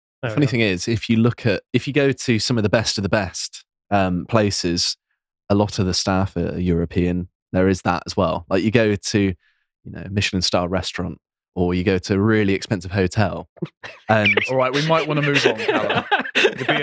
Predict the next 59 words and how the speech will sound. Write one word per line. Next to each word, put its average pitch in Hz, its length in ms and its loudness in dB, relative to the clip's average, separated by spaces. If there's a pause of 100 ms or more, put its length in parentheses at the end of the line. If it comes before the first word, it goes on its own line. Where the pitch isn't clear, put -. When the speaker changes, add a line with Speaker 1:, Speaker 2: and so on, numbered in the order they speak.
Speaker 3:
a, 151 120 0
Speaker 1:
Just - 180 -8
Speaker 3:
you're 135 180 -2
being 151 160 0
a 151 60 2
bit 180 400 0
near 175 200 2
the 170 60 -2
mark 165 280 2
now, 143 200 2
mate. 120 340 2
Come 160 80 6
Speaker 1:
Oh, 165 40 4 (180)
Speaker 3:
on. 151 120 -2
Speaker 1:
God. 143 280 2
It's 151 200 0
just, 190 220 0
it's 170 180 -2
so - 220 0
ridiculous, 160 640 0
these 127 140 -2
people, 117 300 -2
though. 107 140 -2
Like, 123 180 2
you 160 100 4
literally, 185 540 2
I'm 160 160 2
sorry, 156 320 2
how 196 240 0
do 220 80 -2
you 233 160 0
write 170 320 2
that? 120 160 0
He's 165 120 2
not 262 100 6
even 226 140 2
deleted 175 320 2
it. 233 140 0
I 160 100 4
archived 226 500 2
this 127 200 -2
just - 240 -2
in 175 60 2
case 165 220 -2
he 160 80 -2
did. 151 280 2 (300)
Just - 160 -6
goes 254 240 2
on 240 240 2
touring 226 320 2
with 220 100 4
his 190 140 2
life. 160 320 0 (400)
Just, 156 100 -6
there 202 140 6
we 151 100 6
are. 139 260 2 (200)
Normal 170 260 4
guy, 127 320 2